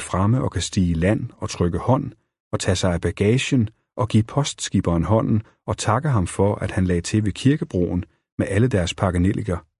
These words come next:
Men han er også glad på en anden måde,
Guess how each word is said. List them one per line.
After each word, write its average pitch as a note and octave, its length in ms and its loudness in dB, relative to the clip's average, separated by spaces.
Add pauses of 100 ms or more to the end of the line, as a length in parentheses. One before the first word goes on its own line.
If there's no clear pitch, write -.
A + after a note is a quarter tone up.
(1000)
Men F#2 100 2
han F#2 120 2
er F2 40 2
også C3 260 0
glad G#2+ 260 4 (240)
på - 120 0
en F#2 80 4
anden A2 260 4
måde, F2+ 400 2